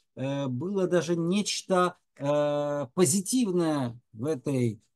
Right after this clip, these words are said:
э, тяжкой ситуации, ибо, э, вследствие гибели, э, этих шестидесяти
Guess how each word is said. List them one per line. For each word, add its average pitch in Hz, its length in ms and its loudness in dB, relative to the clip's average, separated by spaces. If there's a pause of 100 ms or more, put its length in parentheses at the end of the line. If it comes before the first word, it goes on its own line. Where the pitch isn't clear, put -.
э, 120 360 0
тяжкой 143 440 0
ситуации, 170 840 0 (200)
ибо, 147 680 2
э, 131 480 0 (160)
вследствие 151 600 -2
гибели, 135 600 2 (1000)
э, 120 600 0
этих 120 200 -10
шестидесяти 139 920 -2